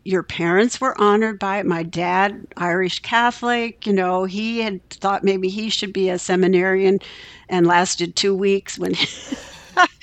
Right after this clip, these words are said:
he decided it wasn't for him. So, um, it, it wasn't unusual for Catholic girls. That was one way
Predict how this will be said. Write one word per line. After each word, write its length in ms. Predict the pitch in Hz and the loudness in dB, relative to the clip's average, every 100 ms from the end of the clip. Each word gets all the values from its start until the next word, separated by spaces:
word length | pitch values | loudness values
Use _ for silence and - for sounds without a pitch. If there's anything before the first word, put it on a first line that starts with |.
| - - | -12 -12
he 160 | - 226 | -8 -4
decided 560 | 196 180 185 196 185 185 | -4 0 2 2 2 -4
it 120 | - | 0
wasn't 360 | 185 185 180 | 0 2 -2
for 160 | - - | -2 -6
him. 260 | 190 185 185 - - - - | -2 -2 -4 -8 -18 -18 -14
So, 440 | - 220 226 214 - - | -4 2 2 2 -4 2
um, 360 | 202 196 190 - - - | 4 4 2 -6 -16 -20
it, 420 | - - - - | -20 -14 -10 -4
it 160 | 220 214 | -4 2
wasn't 420 | 269 349 339 226 | 2 6 6 6
unusual 800 | 202 202 226 247 214 196 170 165 | 6 6 4 2 0 0 -2 -4
for 180 | - 165 | -6 -6
Catholic 480 | - 180 - 180 - | -2 -2 0 -4 -2
girls. 540 | 185 180 135 - - - - - 185 | -4 -4 -6 -8 -12 -14 -14 -14 -6
That 180 | 196 202 | -2 -2
was 200 | 208 196 | -2 -2
one 320 | 254 320 330 | 4 6 6
way 380 | 202 175 190 185 | 4 0 0 -2